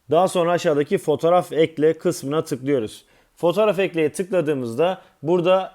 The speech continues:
hangi yüzle değiştirmek istiyorsak o fotoğrafı seçeceğiz galerimizden. Benim şurada sağ üstte gördüğünüz kedi fotoğrafı var bir tane. Kendi çektiğim bir kedi fotoğrafı. Ya da sizin elinizde bir fotoğraf yoksa sol taraftaki serbest resim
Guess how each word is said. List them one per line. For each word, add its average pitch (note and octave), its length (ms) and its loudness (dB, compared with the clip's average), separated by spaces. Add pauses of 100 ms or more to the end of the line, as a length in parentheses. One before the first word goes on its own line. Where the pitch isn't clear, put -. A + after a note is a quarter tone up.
(300)
hangi F#3 340 -2
yüzle C#3+ 540 0
değiştirmek C#3+ 440 -4
istiyorsak F3+ 460 -6
o E3+ 100 -4
fotoğrafı D3+ 460 -4
seçeceğiz D3+ 460 -4
galerimizden. A2 640 -4 (260)
Benim E3+ 380 0 (180)
şurada F3 280 -2
sağ F#3 260 0
üstte D3+ 220 -4
gördüğünüz D#3 480 0
kedi D#3+ 260 -2
fotoğrafı D3 440 -4
var A2+ 160 -2
bir G2+ 60 -12
tane. G2 240 -12
Kendi C3+ 340 -8
çektiğim A2 340 -8
bir G2 80 -12
kedi B2+ 200 -8
fotoğrafı. D#3+ 520 -4 (320)
Ya E3 200 2
da G3 100 0
sizin F3+ 220 -6
elinizde D#3 360 -4
bir A2+ 60 -8
fotoğraf C#3+ 460 -4
yoksa D#3+ 440 -4 (260)
sol F#3 280 0
taraftaki F3 500 -4
serbest D#3 560 -2
resim A#2 340 -6